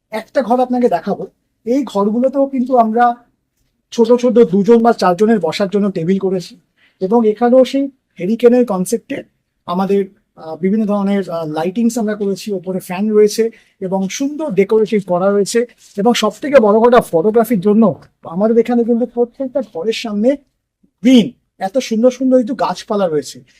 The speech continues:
এই গাছপালাগুলো কিন্তু আপনাকে মন থেকে একটা মানসিক শান্তি দিয়ে যাবে।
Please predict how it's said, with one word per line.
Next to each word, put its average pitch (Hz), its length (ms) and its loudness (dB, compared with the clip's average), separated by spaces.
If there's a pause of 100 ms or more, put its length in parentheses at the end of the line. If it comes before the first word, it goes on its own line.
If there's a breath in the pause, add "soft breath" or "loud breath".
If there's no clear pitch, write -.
(160)
এই 202 60 -8
গাছপালাগুলো 254 760 -2
কিন্তু 254 340 -4
আপনাকে 233 680 -2 (380)
মন 254 220 2
থেকে 254 200 -2
একটা 233 220 -4
মানসিক 190 540 -4 (120)
শান্তি 196 480 -4
দিয়ে 143 200 -2
যাবে। 113 180 -14